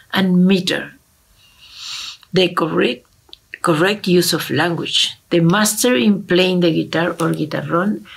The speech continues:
and the ability to sing. Thus, knowledge, sharpness, depth of thought, rhetorical ability,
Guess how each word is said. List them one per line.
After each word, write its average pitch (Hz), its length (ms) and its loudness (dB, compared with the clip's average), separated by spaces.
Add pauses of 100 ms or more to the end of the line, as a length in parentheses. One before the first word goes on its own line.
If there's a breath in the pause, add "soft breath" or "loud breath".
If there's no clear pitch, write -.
and 214 180 4
the 214 80 2
ability 214 560 0
to 214 140 -6
sing. 143 580 0 (2000 loud breath)
Thus, 208 580 0
knowledge, 170 1400 2 (140)
sharpness, - 1040 0 (120)
depth 208 380 2
of 180 120 -2
thought, - 580 -6 (280)
rhetorical 208 840 0
ability, - 680 -8